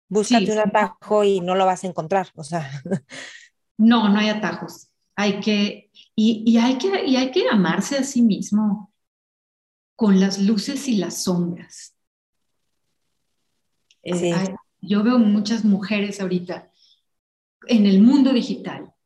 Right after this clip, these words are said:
Speaker 2: muy estresadas porque le quieren dar gusto a todo el mundo, eh, y son exageradamente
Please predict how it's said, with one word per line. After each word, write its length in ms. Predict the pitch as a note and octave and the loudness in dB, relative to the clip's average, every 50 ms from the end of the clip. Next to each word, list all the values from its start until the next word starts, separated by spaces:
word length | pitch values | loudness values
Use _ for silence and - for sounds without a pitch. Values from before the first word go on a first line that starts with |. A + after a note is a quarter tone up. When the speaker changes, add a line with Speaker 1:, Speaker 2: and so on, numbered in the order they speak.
| _ _ _ _ _ - | _ _ _ _ _ -2
Speaker 2:
muy 440 | F#3+ G3 G#3+ A3+ C4 C4+ D4 C#4 C#4+ | 2 4 4 6 6 6 6 4 4
estresadas 880 | C4 - - - A3+ A3 G3+ - - A3+ G#3 G#3 G#3 G#3 G#3 G3 - - | 2 0 -2 -4 -4 -6 -4 -4 -4 -4 -4 -4 -4 -6 -6 -8 -8 -4
porque 280 | - F#3+ F#3+ F#3+ G3 F#3+ | -4 -4 -4 -2 0 0
le 140 | F#3 F#3+ F#3 | 2 2 2
quieren 340 | F#3 A3+ A3+ A#3+ A#3+ A#3 | 0 2 4 6 6 6
dar 260 | G3+ A3+ A3+ A3 - F3+ | 4 2 0 -2 -2 0
gusto 300 | A3 A#3+ A#3 - - G#3 | 0 0 0 -2 -6 -6
a 160 | F#3+ - - | -6 -6 -2
todo 240 | - B3 B3+ C4+ C4+ | -2 0 2 2 4
el 60 | B3 | 4
mundo, 440 | A3+ G#3 G3 F#3+ F#3 F#3 G3 A#3 A#3 _ _ _ _ _ _ _ _ _ _ _ _ _ _ _ _ _ _ - | 4 4 4 2 0 0 -4 -8 -12 _ _ _ _ _ _ _ _ _ _ _ _ _ _ _ _ _ _ -4
eh, 560 | G#3 G3+ G3 G3 F#3+ F#3 F#3+ F#3+ F#3 F#3 - - - _ _ _ _ _ _ _ _ _ _ _ - | -2 0 2 2 2 0 0 -2 -4 -6 -10 -16 -20 _ _ _ _ _ _ _ _ _ _ _ 0
y 240 | A#3+ A3+ A3 G#3 | 0 0 2 0
son 420 | A3+ - - A#3 G#3+ A3 A3+ A#3 A#3+ | -2 -2 0 0 2 4 4 6 4
exageradamente 1400 | A#3+ A#3+ - - A3 - G3+ G3 F#3+ F#3+ G3+ G#3+ A3 A3 G#3 G#3 G3+ G3 - - A3+ A3 G#3+ G#3+ G3 F3+ - - | 4 2 0 -4 -6 -4 -4 -2 -2 -2 -2 0 0 0 0 2 0 -2 -2 -2 -4 -4 -2 -4 -4 -6 -8 -14